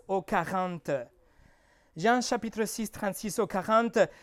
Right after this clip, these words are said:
Jésus va répéter la même chose trois fois, juste au cas où vous ne comprenez pas. Il dit, «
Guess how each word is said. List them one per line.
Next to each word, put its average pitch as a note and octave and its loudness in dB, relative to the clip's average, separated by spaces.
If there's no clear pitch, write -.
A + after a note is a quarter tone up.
Jésus A#3+ 0
va G#3+ 4
répéter C4 2
la A#3 6
même A3 0
chose G#3+ -4
trois G#3 2
fois, F3+ 2
juste A#3+ -2
au A3+ 0
cas G3+ 0
où G3 0
vous F3+ -2
ne F3+ 0
comprenez D#3 -6
pas. D3 -2
Il G#3+ 0
dit, « A3 -2